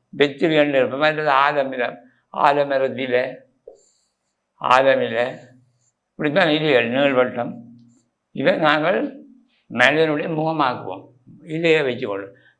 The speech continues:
தேக்கம் இலை, வெற்றிலை, பலாவிலை, அதுகளை போன்ற இலைகளை நாங்கள் மையமாக வச்சு உங்களுக்கு ஞாபகமாக கீறுவீங்க. அந்த சிந்தனை வரும். பாருங்க, ரெண்டு இலை கீறி போட்டேன். இது காம்பு.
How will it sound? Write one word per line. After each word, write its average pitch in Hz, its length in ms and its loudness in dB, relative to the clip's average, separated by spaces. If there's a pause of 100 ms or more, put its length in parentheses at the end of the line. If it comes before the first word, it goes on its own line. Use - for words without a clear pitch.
(120)
தேக்கம் 170 440 4
இலை, 127 560 0 (580)
வெற்றிலை, 127 600 0 (1120)
பலாவிலை, 143 560 2
அதுகளை 135 840 2 (100)
போன்ற 135 320 0
இலைகளை 131 400 4
நாங்கள் 123 280 0
மையமாக 120 380 0
வச்சு 131 160 -2
உங்களுக்கு 151 320 0
ஞாபகமாக 135 580 2
கீறுவீங்க. 123 460 0 (500)
அந்த 123 100 -14
சிந்தனை 160 420 0
வரும். 113 300 -4 (360)
பாருங்க, 139 480 2
ரெண்டு 156 200 0
இலை 160 180 4
கீறி 135 300 0
போட்டேன். 110 360 -8
இது 139 200 -4
காம்பு. 127 840 -4